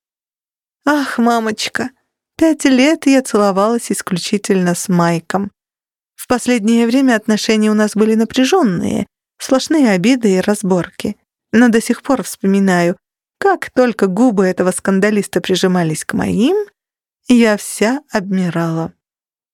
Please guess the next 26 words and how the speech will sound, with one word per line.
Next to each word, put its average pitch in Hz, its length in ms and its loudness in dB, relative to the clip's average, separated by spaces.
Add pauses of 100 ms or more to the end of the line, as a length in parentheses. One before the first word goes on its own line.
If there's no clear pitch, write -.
(120)
Очень 226 400 2
долго 220 300 2
и 208 60 2
помыслить 208 640 -2
не 202 120 2
могла 185 340 2
о 175 40 -2
том, 262 280 -2
что - 260 -4
ко 175 180 -4
мне 180 380 0 (480)
полезет 220 560 0
кто-то 160 340 -4
ещё. 240 460 -4 (720)
Как 214 280 -4
только 196 380 -2
дело 175 340 0
доходило 175 720 -2
до 170 140 0
поцелуев, 233 640 -2 (380)
меня 294 340 4 (220)
клинило, 247 640 0 (100)
будто 226 320 2
проржавевший 208 960 -2
шотландский 202 640 -6
флюгер. 160 460 -4